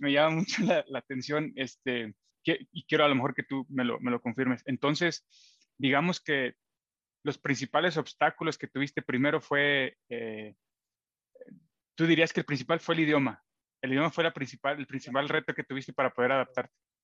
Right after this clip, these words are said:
Speaker 2: Sí, sí, definitivamente el idioma fue el reto más grande. Te puedo contar una anécdota muy
Speaker 1: Sí.
Speaker 2: graciosa. O sea,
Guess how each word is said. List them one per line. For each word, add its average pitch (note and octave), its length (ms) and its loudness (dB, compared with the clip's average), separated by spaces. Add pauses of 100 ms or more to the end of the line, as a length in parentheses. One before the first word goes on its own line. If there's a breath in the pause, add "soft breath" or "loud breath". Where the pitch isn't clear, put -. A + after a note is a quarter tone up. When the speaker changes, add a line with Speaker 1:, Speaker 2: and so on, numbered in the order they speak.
(100)
Speaker 2:
Sí, D3+ 180 -16
sí, C#3 180 -20
definitivamente D3+ 680 -16
el D3+ 80 -18
idioma E3+ 440 -16
fue E3 200 -16
el E3+ 120 -16
reto E3+ 360 -18
más D#3 320 -20
grande. D3 460 -20 (200)
Te D3 120 -16
puedo F3 200 -12
contar F3+ 240 -14
una F3+ 100 -12
anécdota E3 720 -16 (100)
muy D3+ 240 -14
Speaker 1:
Sí. - 20 -8
Speaker 2:
graciosa. C#3+ 760 -8
O C#3+ 100 -20
sea, C#3 260 -20